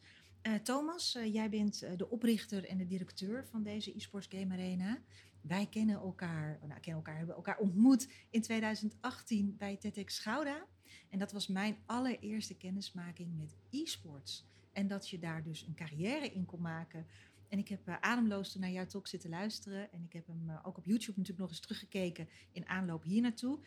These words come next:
En ik raad als eerste alle luisteraars aan: kijk even die talk.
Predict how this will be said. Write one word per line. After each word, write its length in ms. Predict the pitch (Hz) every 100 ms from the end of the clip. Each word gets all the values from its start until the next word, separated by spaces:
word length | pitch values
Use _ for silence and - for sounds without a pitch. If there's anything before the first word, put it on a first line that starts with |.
| - - -
En 120 | 180
ik 80 | -
raad 280 | 165 160 160 -
als 160 | 175 -
eerste 280 | 185 185 -
alle 120 | 170
luisteraars 480 | 160 156 156 156 156
aan: 280 | - 151 156 -
kijk 280 | 196 190 -
even 360 | 175 180 -
die 120 | 165 160
talk. 360 | 214 302 -